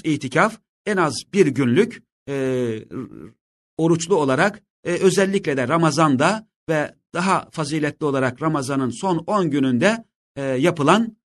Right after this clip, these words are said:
e, e, itikaftır. Ama bununla birlikte, e, özellikle şehir hayatında, e, meşgaleyle koşuşturan insanlarımız böyle bir zaman dilimini yakalayamıyorlarsa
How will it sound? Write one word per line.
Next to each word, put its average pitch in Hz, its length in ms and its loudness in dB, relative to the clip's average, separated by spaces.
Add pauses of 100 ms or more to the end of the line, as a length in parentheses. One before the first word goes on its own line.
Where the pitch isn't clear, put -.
(140)
e, 139 340 -8 (420)
e, - 40 -8 (640)
itikaftır. 131 760 -4 (180)
Ama 175 360 -2 (140)
bununla 165 340 0
birlikte, 127 520 -2 (260)
e, 151 60 -4
özellikle 170 680 0
şehir 165 280 0
hayatında, 131 760 2 (200)
e, 139 320 -4
meşgaleyle 170 680 0
koşuşturan 156 680 -4
insanlarımız 135 840 0 (400)
böyle 180 480 4
bir 165 140 2
zaman 151 420 2
dilimini 147 540 0 (180)
yakalayamıyorlarsa 151 1200 0